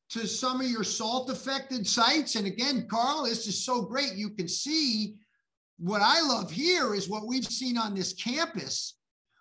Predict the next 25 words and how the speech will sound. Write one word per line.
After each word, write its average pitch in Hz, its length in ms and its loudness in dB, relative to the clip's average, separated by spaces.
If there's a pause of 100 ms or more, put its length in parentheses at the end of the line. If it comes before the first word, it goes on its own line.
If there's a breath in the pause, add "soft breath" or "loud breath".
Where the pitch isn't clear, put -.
where 233 220 0
you 226 200 0
get 254 280 -2
the 202 80 0
splashing 254 1040 2 (640)
and 226 260 0
the 214 80 0
running 247 600 2
of 214 200 -2
the 214 80 -2
water 226 600 4
up 175 160 -6
in 185 120 0
here, 165 280 0
right? 214 300 2
You 233 140 -2
can 208 140 -4
see 254 480 -2 (280 loud breath)
that 233 260 2
it 208 220 -2
breaks 254 440 6
dormancy, 254 840 4 (360)
and 185 200 2
then 269 300 0
the 233 300 0